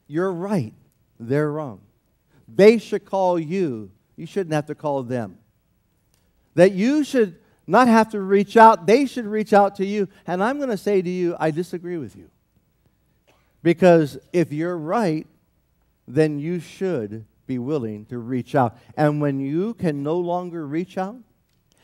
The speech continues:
and when you can no longer make a phone call,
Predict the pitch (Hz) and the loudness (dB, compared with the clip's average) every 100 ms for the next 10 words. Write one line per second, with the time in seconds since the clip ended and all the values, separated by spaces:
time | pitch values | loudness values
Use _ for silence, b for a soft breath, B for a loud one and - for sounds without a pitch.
0 | B 151 165 160 151 143 165 233 - 220 | B -4 -2 -2 -4 -4 -4 -4 -4 -4
1 | 220 226 208 196 190 160 135 170 202 190 | -4 -6 -6 -6 -6 -6 -2 -2 -2 -8
2 | 214 220 226 233 | -10 -10 -12 -14